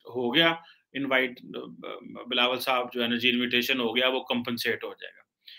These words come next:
Compensate ऐसे तो नहीं होगा, Compensate ऐसे तो नहीं होगा। ये जो बड़ा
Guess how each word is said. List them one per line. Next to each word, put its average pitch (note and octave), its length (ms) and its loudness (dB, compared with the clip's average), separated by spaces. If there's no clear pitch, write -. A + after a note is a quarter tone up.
Compensate E3 440 2
ऐसे E3+ 220 4
तो F3+ 100 -6
नहीं G#3+ 140 -6
होगा, A2+ 260 -4
Compensate C#3+ 420 0
ऐसे - 200 0
तो F3+ 120 -6
नहीं G#3 120 -4
होगा। F3+ 180 0
ये F#3 120 2
जो F#3+ 100 0
बड़ा F#3 200 2